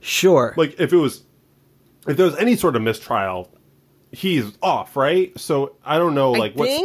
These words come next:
Speaker 2: specific
Speaker 1: so, but
Speaker 2: technicality.
Speaker 1: it's also like he murdered, like, twenty children.
Speaker 2: Yeah. Well, that's why they, they got the, they got the street justice
Speaker 1: Well,
Speaker 2: on
Speaker 1: yeah,
Speaker 2: him.
Speaker 1: but
Speaker 2: Yeah.
Speaker 1: I'm just saying,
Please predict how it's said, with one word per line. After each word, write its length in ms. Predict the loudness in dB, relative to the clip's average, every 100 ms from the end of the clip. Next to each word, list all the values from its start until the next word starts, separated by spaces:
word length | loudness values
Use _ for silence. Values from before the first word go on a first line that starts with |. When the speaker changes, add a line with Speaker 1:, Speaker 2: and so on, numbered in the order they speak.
| -2
Speaker 2:
specific 200 | 2 4
Speaker 1:
so, 100 | 4
but 280 | 4 0 2
Speaker 2:
technicality. 300 | 2 2 2
Speaker 1:
it's 80 | 4
also 380 | 2 4 2 4
like 360 | 4 4 2 0
he 180 | -6 -2
murdered, 440 | 2 2 2 2
like, 200 | 2 0
twenty 400 | -2 -4 -4 -4
children. 480 | -4 -2 0 -2 -4 0
Speaker 2:
Yeah. 300 | 0 0 -8 _ _ _ _ _ _ _ _ 0
Well, 100 | 2
that's 260 | 2 0 0
why 180 | 0 2
they, 160 | -2
they 180 | -2 -4
got 280 | -2 -4 -2
the, 160 | -4 -4
they 160 | -4
got 180 | -4 -4
the 80 | -8
street 300 | -8 -8 -4
justice 540 | -4 -6 -10 -14 -2
Speaker 1:
Well, 180 | 2 4
Speaker 2:
on 60 | 6
Speaker 1:
yeah, 220 | 6 4
Speaker 2:
him. 60 | 4
Speaker 1:
but 180 | 4 4
Speaker 2:
Yeah. 240 | 2 -2 -14 _ -8 -8 -10 -20 _ _ _ _ _ _ _ _ _ _ _ _ -4
Speaker 1:
I'm 200 | 0 2
just 200 | 2 0
saying, 540 | -2 -2 -2 -4 -8